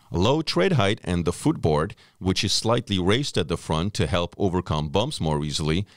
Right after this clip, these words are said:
contribute to a comfortable ride. Although the geometry of Friday is adjusted for navigating narrow lanes, it keeps well on track on bike trails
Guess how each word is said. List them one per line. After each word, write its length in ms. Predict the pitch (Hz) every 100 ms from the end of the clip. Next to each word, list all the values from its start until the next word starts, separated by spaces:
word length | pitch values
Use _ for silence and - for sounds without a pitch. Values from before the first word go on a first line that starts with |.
| _ -
contribute 600 | 117 107 170 196 208 196
to 140 | 120
a 60 | 104
comfortable 540 | 80 71 98 76 76
ride. 480 | 80 87 80 69 - _ _ _ _ _ _ -
Although 340 | 139 196 175
the 140 | 131 120
geometry 640 | 107 127 143 139 110 95
of 100 | 85
Friday 540 | - 92 80 80 90 95
is 140 | 95 85
adjusted 580 | 82 73 110 - 92 -
for 120 | 92
navigating 680 | 90 90 85 90 82 82 82
narrow 260 | 85 78
lanes, 560 | 71 85 113 87 107 - - - _
it 180 | 120 110
keeps 380 | - 220 - -
well 160 | 147
on 160 | 127 110
track 400 | - 135 87 73
on 180 | - 95
bike 280 | 90 156 175
trails 480 | - 87 69 -